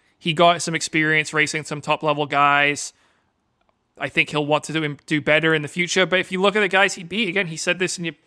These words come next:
post-race interview with you, Robert, they were all Olympic finalists last year, and most of them,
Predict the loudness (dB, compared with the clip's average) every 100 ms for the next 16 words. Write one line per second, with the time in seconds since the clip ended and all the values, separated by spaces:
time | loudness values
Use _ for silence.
0 | _ -4 -2 0 -2 -2 -4 -4 -4 -4
1 | -2 0 2 2 0 _ _ _ _ 2
2 | 6 8 8 6 0 -2 2 2 2 -2
3 | -6 -4 -4 -2 0 0 4 4 4 0
4 | -2 -2 -6